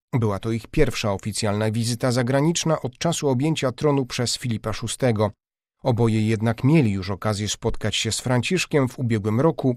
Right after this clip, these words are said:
podczas inauguracji pontyfikatu. Wydany w Watykanie komunikat przypomina o kwietniowej wizycie poprzedników obecnej pary królewskiej Juana Carlosa i Zofii, a obecne spotkanie nazywa serdecznym.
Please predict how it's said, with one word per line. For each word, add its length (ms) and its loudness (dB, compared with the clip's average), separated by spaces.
podczas 580 -2
inauguracji 880 2
pontyfikatu. 840 -2
Wydany 440 2
w 60 -6
Watykanie 540 2
komunikat 840 2
przypomina 640 2
o 100 0
kwietniowej 640 0
wizycie 480 0
poprzedników 720 -2
obecnej 460 0
pary 240 0
królewskiej 640 0
Juana 300 6
Carlosa 600 2
i 140 2
Zofii, 440 2
a 120 2
obecne 440 0
spotkanie 800 0
nazywa 420 0
serdecznym. 720 -2